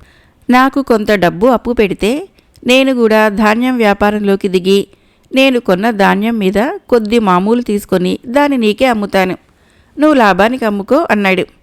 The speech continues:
ఈ మాట విని వెంకయ్య నవ్వి, "నువ్వు కూడా నా అంతటి వాడివి కావాలని ఉందా? ఆ తర్వాత నాకు గుమస్తా పని ఎవరు చేస్తారు?" అన్నాడు. దానికి ఏమనాలో తెలియక సుబ్బయ్య ఊరుకున్నాడు.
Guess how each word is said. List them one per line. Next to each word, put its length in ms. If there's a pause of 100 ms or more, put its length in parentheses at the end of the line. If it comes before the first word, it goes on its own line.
(800)
ఈ 140
మాట 320
విని 360
వెంకయ్య 440
నవ్వి, 420 (640)
"నువ్వు 220
కూడా 280
నా 120
అంతటి 360
వాడివి 320
కావాలని 440
ఉందా? 380 (640)
ఆ 100
తర్వాత 460
నాకు 220
గుమస్తా 500
పని 220
ఎవరు 260
చేస్తారు?" 520
అన్నాడు. 320 (1000)
దానికి 340
ఏమనాలో 540
తెలియక 680
సుబ్బయ్య 320
ఊరుకున్నాడు. 640